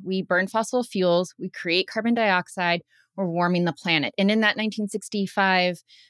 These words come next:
memo to, um, L B J, they said by the year two thousand, if we don't slow down our fossil fuel emissions, we're going to have sea level rise, more intense storms,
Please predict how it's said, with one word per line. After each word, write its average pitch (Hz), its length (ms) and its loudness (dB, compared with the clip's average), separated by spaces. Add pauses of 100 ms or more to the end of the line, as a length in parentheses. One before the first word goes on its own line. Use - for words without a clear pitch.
memo 202 340 2 (180)
to, 320 340 2
um, 175 260 -2
L 180 120 0
B 175 180 -2
J, 165 520 2
they 190 140 2
said 262 280 0
by 185 120 2
the 175 100 -4
year 185 180 -2
two 202 180 -6
thousand, 202 500 -2 (260)
if - 60 -10
we 190 80 0
don't 185 280 0
slow 202 300 2
down 185 440 2
our 175 160 -4
fossil 180 420 -4
fuel 240 280 0
emissions, 175 560 -2 (360)
we're 190 160 2
going 180 200 2
to 175 60 -2
have 170 460 -2
sea 160 260 -6
level 175 260 2
rise, 220 540 2
more 170 160 -4
intense 170 400 -8
storms, 202 720 0